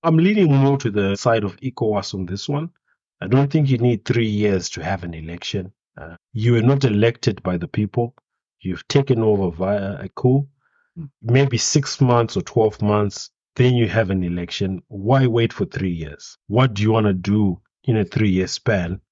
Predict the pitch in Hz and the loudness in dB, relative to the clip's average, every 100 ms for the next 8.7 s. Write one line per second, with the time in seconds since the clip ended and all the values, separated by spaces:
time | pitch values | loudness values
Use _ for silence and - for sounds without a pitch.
0 | - 117 - 120 - 120 120 107 104 - | -2 -2 0 -2 0 2 4 2 -2 -8
1 | _ _ _ _ - 123 120 104 101 92 | _ _ _ _ 0 2 4 2 -2 -4
2 | 85 110 104 95 92 - - 117 131 117 | -2 -2 -2 -4 -6 -10 -2 0 2 2
3 | 110 113 127 131 139 110 95 95 92 76 | 0 2 4 4 2 0 -2 -4 -4 -8
4 | _ _ _ - 104 127 127 117 107 101 | _ _ _ -8 0 2 2 2 0 2
5 | 104 117 117 98 98 - 110 95 120 135 | 0 0 0 0 -2 -2 -2 2 2 2
6 | - _ _ _ _ _ _ _ - 104 | 0 _ _ _ _ _ _ _ -6 -4
7 | 87 110 117 110 101 117 113 117 101 92 | 0 2 4 2 2 2 2 2 2 4
8 | 101 107 - 104 95 98 92 | 4 2 0 0 2 2 0